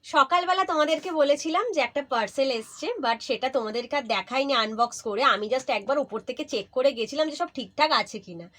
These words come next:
তো এটা কিসের জন্য অর্ডার করেছিলাম, এবার সেটা বলি।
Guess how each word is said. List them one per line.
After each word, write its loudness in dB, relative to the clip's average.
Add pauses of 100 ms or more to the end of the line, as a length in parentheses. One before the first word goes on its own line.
(380)
তো 0
এটা 4
কিসের -2
জন্য 0
অর্ডার 4
করেছিলাম, 4
এবার 2
সেটা 0
বলি। -2